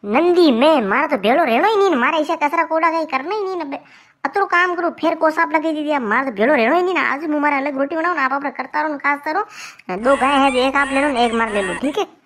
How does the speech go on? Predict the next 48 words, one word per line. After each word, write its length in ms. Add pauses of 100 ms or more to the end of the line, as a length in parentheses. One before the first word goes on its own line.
(480)
कही 180
दियो, 280
आज 240
दो 180
देरने 360
जेठने 280
मुंडू 240
का 100
घुसी 240
रह 120
गयो। 180 (500)
कई 180
को 120 (200)
भाभी 280
साहब 300
ने 80
मुंह 180
लोटो 280
पड़ी 140
रह 120
गयो, 160
मारो 160
लोटो 320
पड़ी 180
रह 200
गयो। 300 (220)
आपको 240
कोई 140
सने, 260
आप 200
तो 100
जाने 240
रहे 160
सो, 220
आए 220
दिन 200
काम 280
करो, 160
घर 220
रो, 100
उठ 160
बर्बाद, 320
काम 300
करो, 180
उठ 120
बर्बाद, 360
काम 200
करो, 200